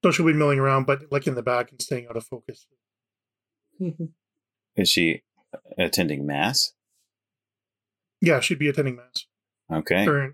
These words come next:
Speaker 1: her and Catherine.
Speaker 3: Well, um, Cloak would definitely approach her afterwards, you know, in the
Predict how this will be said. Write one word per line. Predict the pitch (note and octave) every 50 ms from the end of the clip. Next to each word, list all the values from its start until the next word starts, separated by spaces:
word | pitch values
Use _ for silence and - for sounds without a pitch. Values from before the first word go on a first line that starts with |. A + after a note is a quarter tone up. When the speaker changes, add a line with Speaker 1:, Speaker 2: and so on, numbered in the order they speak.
| - _ -
Speaker 1:
her | D#3+ D3+
and | C#3 B2 -
Catherine. | C3+ A#2+ - _ _ _ _ _ _ _ _ _ _ _ _ _ _ _ _
Speaker 3:
Well, | - D3+ C#3+ C#3
um, | - C2+ - C3+ - _ _ _ _ _ _ _ _ _ -
Cloak | - - - G2 - -
would | D#2+ D2
definitely | - D#2+ F#2 - - A#1+ -
approach | - - - - - - -
her | - - - - _ _ _ _ _ _ _ _ _ _ _ _ _ _ _ _ _ _ _ _ _ _ _ _ _ _ _ _ -
afterwards, | D#2+ D#2+ - - C#2 B1+ G1+ - - - - - - _ _ _ _ _ _ -
you | -
know, | - C#2+ D2+ E2+
in | E2+ C#2+
the | C#2 D2+ -